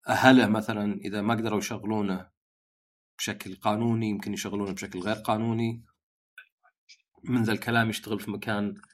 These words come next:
يكرفون كرف إلى، إلى آخره. فتقدر تقول إنه يعني، آه، حتى الأشياء اللي تعتبر مبادئ بالأخير واجد تجي على،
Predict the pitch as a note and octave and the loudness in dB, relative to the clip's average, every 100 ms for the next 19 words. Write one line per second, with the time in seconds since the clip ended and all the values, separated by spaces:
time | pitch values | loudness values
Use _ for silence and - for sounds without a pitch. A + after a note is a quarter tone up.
0 | _ _ _ A#2 A2 A2+ - A#2 G#2 G#2 | _ _ _ -4 -4 -6 -4 -2 0 2
1 | A#2+ A#2+ - - - A2+ G#2 A2+ A2 G2 | 2 2 -6 -16 -4 0 2 2 2 2
2 | - F#2 E2 _ _ _ _ _ - A#2 | -2 -10 -12 _ _ _ _ _ -4 6
3 | A2 G#2+ G#2+ G#2+ G#2+ G#2+ G#2+ G2+ D#3 E3 | 8 8 6 4 4 2 2 4 6 8
4 | D3 B2 C3+ A#2 A2+ G#2+ G#2 G#2 G2+ - | 8 8 8 8 4 2 2 2 2 -2
5 | _ _ _ _ _ _ _ _ - G2 | _ _ _ _ _ _ _ _ -12 -8
6 | G#2 - - G3+ D3 - B2+ F#2+ - - | -4 0 4 8 8 6 2 2 0 -2
7 | G2+ F#2+ - _ _ _ G#2 G#2+ G#2+ G2+ | -6 -6 -8 _ _ _ -2 4 4 4
8 | A2+ - _ _ A#2 F3 F#3+ F3+ E3+ D3+ | -2 -4 _ _ 0 2 4 8 10 8
9 | G#2 - G#2+ F2+ F#2+ F2 F2 | 4 -4 -2 0 0 -4 -6